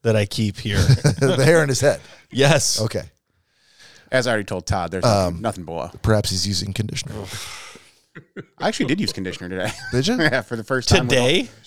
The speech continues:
Speaker 3: With all, with all, yeah, I, I, I shampoo my hair, but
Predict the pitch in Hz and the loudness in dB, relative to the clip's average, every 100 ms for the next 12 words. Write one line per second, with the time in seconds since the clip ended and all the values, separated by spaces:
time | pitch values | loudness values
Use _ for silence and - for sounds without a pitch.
0 | - _ - 156 180 175 196 101 156 131 | -20 _ -10 0 2 4 2 2 2 2
1 | 120 - 127 - 139 113 156 170 95 92 | 0 0 0 2 0 2 0 2 0 0
2 | 87 104 _ _ _ _ _ _ _ _ | -6 -8 _ _ _ _ _ _ _ _
3 | _ - 104 | _ -2 -2